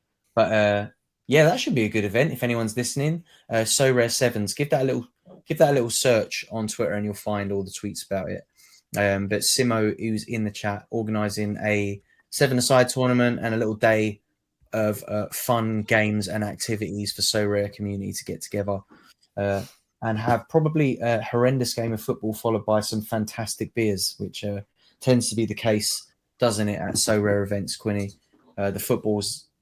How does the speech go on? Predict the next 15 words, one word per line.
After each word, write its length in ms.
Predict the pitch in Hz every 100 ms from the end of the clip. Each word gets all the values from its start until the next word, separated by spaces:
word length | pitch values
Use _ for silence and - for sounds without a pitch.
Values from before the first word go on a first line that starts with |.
| _ -
normally 440 | 110 117 113 107 104
secondary 640 | - 113 - 101 101 98
to 420 | 95 104 101 101
the 200 | 127 101
socialising 800 | 95 - 101 - 98 95 95 98
that 140 | 98 -
continues 580 | 101 95 104 98 98
after 380 | 101 98 - 98
it. 160 | 101 _ _ _ _ _ _ _ -
Um, 300 | 101 101 104
but 180 | 107
yeah, 220 | 104 156 95 _ _ _ _
if 60 | -
anyone's 320 | 117 110 107
listening, 420 | 110 - 123 135